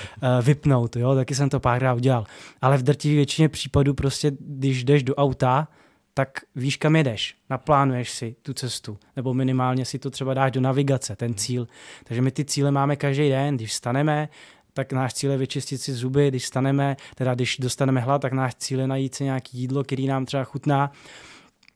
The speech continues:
Speaker 2: Eh, takže je to běžná věc, co děláme.
Speaker 1: Mhm.
Speaker 2: A na druhou stranu, na ty velký cíle, na ty důležitý,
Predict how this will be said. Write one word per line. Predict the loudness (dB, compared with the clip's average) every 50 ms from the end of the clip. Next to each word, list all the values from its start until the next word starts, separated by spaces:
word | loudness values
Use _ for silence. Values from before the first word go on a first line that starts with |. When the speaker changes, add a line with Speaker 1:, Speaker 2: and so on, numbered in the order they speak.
| _ _ _ _ -12 -4 0
Speaker 2:
Eh, | 2 4 4 4 4 4 4 2 2 2 0 0 0
takže | 0 0 4 6 6
je | 6
to | 6 4
běžná | 6 6 6 6 6 8 8 8 8
věc, | 8 6 4 2 0 -2 -10 -6
co | -2 0 4
děláme. | 6 6 8 8 8 6 4 4 2 2 0 -2 _ _ _ _ _ _ _ -20
Speaker 1:
Mhm. | -20 -20 -20 -20 _ _ _ 2 4
Speaker 2:
A | 6
na | 8 8
druhou | 8 8 8 6
stranu, | 6 6 8 8 10 10 10 8 8 8 6 4
na | 2 0
ty | 0 4 4 4
velký | 6 6 4 4 4 2 -4 -14
cíle, | -10 -8 -4 0 2 2 4 4
na | 2 0
ty | 0 -2 -2
důležitý, | 0 2 2 4 4 2 0 -2 -2 0 0 0 0